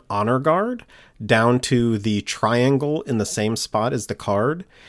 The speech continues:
And the Coalition symbol in Coalition Honor Guard is slightly different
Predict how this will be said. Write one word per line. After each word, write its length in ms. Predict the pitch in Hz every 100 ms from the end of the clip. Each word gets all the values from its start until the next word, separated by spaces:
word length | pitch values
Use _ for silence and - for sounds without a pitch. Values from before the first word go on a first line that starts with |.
| - - -
And 320 | 110 110 107
the 360 | 110 107 107 -
Coalition 640 | - 190 160 190 - 113
symbol 500 | - 117 110 107 107
in 320 | - 175 143 113
Coalition 600 | - 131 123 120 - 107
Honor 300 | 113 117 104
Guard 420 | 107 98 98 95
is 220 | - 104
slightly 960 | - - - 107 101 110 135 151 131 127
different 760 | 113 113 107 - 98 90 -